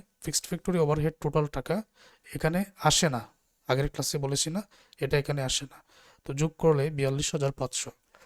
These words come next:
নব্বই হাজার টাকা থেকে বিয়াল্লিশ হাজার পাঁচশো টাকা বিয়োগ করলে নেট অপারেটিং ইনকাম সাতচল্লিশ হাজার পাঁচশো টাকা থাকে। এখন তোমরা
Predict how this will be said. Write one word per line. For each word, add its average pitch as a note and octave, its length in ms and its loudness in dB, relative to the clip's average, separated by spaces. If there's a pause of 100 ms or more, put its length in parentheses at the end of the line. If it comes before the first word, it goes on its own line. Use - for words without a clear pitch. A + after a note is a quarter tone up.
(200)
নব্বই F3 260 2
হাজার F3 240 4
টাকা D#3+ 220 2
থেকে E3 240 -6
বিয়াল্লিশ D3 320 0
হাজার D#3 200 0
পাঁচশো D3 200 -2 (100)
টাকা D3 200 0
বিয়োগ C#3+ 220 -4
করলে C#3+ 200 -2 (680)
নেট D3+ 240 -2
অপারেটিং D3 460 -2
ইনকাম D3+ 260 -6 (580)
সাতচল্লিশ E3 460 -2
হাজার D#3 200 0
পাঁচশো - 280 -2
টাকা D3 160 2 (100)
থাকে। C3 220 -4 (1120)
এখন F#3 200 4 (320)
তোমরা E3+ 240 8